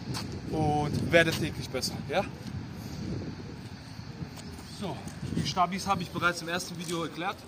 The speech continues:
Die einfache Variante, das heißt, ihr geht wieder in diese Ausgangsposition. Ihr geht hier hoch. Pobacken angespannt, Po-, Bauchmuskulatur angespannt. Diesmal wechselt ihr mal den linken,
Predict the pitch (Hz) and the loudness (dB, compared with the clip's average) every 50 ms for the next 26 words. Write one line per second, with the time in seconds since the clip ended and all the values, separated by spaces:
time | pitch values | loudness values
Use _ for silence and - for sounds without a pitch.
0 | - - - - - 165 160 156 156 180 175 180 175 170 180 170 175 175 180 170 | -12 -12 -12 -10 -8 -4 -2 -2 0 0 0 0 2 4 4 4 4 4 2 0
1 | 170 170 - - - - - - - - 165 165 160 - - 160 156 - - - | 0 0 0 2 2 2 2 0 2 4 4 2 2 0 -2 -2 2 2 2 2
2 | - 196 202 196 180 170 170 170 156 165 165 165 - - - - - - - - | 2 0 0 0 0 0 0 0 0 0 0 0 -2 -4 -8 -8 -10 -10 -4 0
3 | 170 185 196 - 208 190 170 - - - 170 147 160 160 - - 190 208 240 233 | 2 2 2 2 2 0 0 0 -2 -2 -2 0 0 0 2 4 6 6 6 4
4 | - - - - - - - - - - 160 156 165 - 160 156 147 170 202 240 | 2 -2 -8 -14 -14 -12 -12 -10 -8 -6 -4 -4 -4 -2 -2 0 4 4 4 4
5 | 233 - - - - - - - - - - - - - - - - - - - | 2 0 -6 -8 -8 -8 -8 -10 -10 -10 -12 -12 -14 -14 -14 -14 -14 -14 -14 -14
6 | - - - - - - 175 156 185 185 160 156 170 180 185 196 202 196 - - | -14 -14 -14 -10 -4 -2 0 2 4 2 2 0 -2 -4 -4 -2 -2 -2 2 4
7 | 202 202 196 - - - 190 170 - - 170 175 170 151 156 - - 156 151 156 | 4 4 4 4 2 2 2 4 8 10 10 10 10 8 0 -4 -4 -2 0 2
8 | 156 170 180 190 185 185 - - 196 180 175 - - - - - - - - - | 2 2 2 2 0 -2 2 4 4 4 4 2 -4 -10 -14 -12 -14 -14 -14 -8
9 | - 196 190 156 170 190 190 180 180 165 - - - - - - - - - - | -4 -4 -2 2 6 8 10 10 10 8 6 -4 -12 -14 -14 -14 -14 -14 -14 -14
10 | - - 147 190 185 190 - - 185 160 170 185 175 175 160 - - - - - | -8 -2 0 2 2 2 0 -4 -4 -2 4 8 8 8 8 6 2 -8 -12 -12
11 | - - - - - - - - - - - - - - - 147 160 165 170 160 | -14 -14 -14 -14 -14 -12 -12 -12 -12 -12 -12 -12 -12 -10 -4 4 8 8 8 8
12 | 139 143 143 165 208 220 220 - - 214 214 208 202 | 6 4 0 2 2 0 0 0 2 2 2 2 2